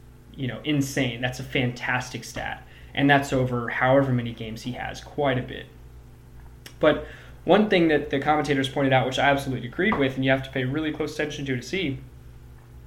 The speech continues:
is that his positioning is a lot more, a lot different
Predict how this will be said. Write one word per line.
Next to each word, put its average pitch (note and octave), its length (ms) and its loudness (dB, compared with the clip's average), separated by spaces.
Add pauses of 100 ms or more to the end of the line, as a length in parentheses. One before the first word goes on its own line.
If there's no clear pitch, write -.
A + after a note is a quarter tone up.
(400)
is C#3 120 -4
that D#3+ 100 2
his C#3 200 -2
positioning D#3 560 -2
is C3 100 -2
a C3 60 2
lot C3 280 4
more, D3+ 260 -6
a D3 80 -8
lot C#3 300 0
different D3+ 400 -4